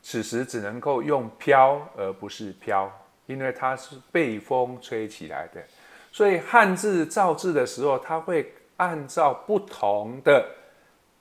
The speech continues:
啊，场景、情景而造出不同的字。那我们在使用上就有所区分。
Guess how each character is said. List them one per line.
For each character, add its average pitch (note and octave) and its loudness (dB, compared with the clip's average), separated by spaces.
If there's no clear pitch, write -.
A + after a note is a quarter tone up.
啊， A2 -4
场 B2+ -2
景、 A2+ -4
情 C3 -8
景 A2+ -6
而 G2+ -6
造 C#3+ 4
出 C3+ -8
不 A3 -2
同 F#2 -4
的 F#2+ -8
字。 A#2+ -6
那 A2 -6
我 G2 -6
们 G2 -10
在 C3+ 0
使 F#2+ -10
用 A#2 -6
上 G#2+ -2
就 A#2 -6
有 F#2 -6
所 D#2 -10
区 G2+ -12
分。 F#2 -8